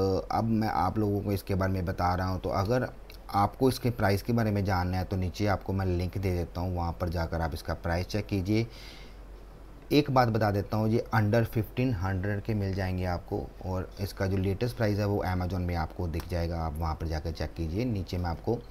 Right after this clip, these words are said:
इसका लिंक दे दूँगा। तो overall मैं इसको जो रेटिंग दूँगा अपनी तरफ से after four month, ten into ten दूँगा। बिल्कुल ज़बरदस्त प्रोडक्ट मुझे लगा, worth it है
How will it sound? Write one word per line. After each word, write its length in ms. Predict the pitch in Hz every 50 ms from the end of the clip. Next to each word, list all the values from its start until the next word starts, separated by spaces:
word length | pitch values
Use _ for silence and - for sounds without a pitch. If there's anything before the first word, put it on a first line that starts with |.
| - - - - - - - 104
इसका 200 | - - - 101
लिंक 260 | 95 87 90 87 82
दे 160 | 73 85 80
दूँगा। 360 | 73 78 78 76 71 58 - - - - - - - -
तो 120 | - - - 135
overall 340 | 117 113 127 139 143 143
मैं 100 | 143 135
इसको 240 | 127 - - - 127
जो 160 | 117 120 117
रेटिंग 360 | 107 104 101 92 - 131 135 117
दूँगा 380 | 117 110 107 104 107 101 - - - - - -
अपनी 240 | - - - 139 139
तरफ 260 | - 123 113 117 107
से 160 | - - 113
after 380 | 107 - 92 95 - - - 107
four 260 | 98 - - 101 98
month, 320 | 95 98 101 104 104 107 - - - - - - - - - - - - - - - - - - - - - - - - - - - - - - - - - - -
ten 100 | 131 127
into 280 | 120 - 117 107 107 - -
ten 180 | 92 87 85 80
दूँगा। 360 | 87 85 85 85 92 107 80 - 78
बिल्कुल 640 | 82 87 101 110 113 - - 120 123 123 107 101 92
ज़बरदस्त 540 | 101 101 90 98 95 95 110 110 - -
प्रोडक्ट 420 | - 107 104 101 98 110 104 - 110
मुझे 160 | 107 104 113
लगा, 400 | 107 104 101 98 110 117 123 -
worth 600 | - 90 87 95 98 104 113 120 120 - - -
it 260 | 147 147 147 - -
है 300 | - 98 90 87 78 -